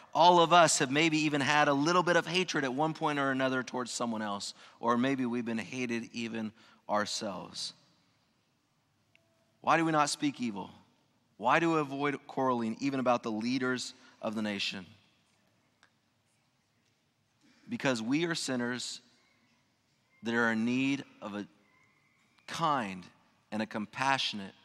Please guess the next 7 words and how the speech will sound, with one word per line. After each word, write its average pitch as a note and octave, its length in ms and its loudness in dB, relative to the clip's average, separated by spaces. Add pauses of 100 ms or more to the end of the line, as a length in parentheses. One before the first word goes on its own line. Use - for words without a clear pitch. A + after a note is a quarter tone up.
(520)
and A2 140 -4
a A2 40 -6
gracious A#2+ 500 -4
God G#2+ 320 0
that E2+ 100 -12
loves F#2 320 -8
us. - 340 -14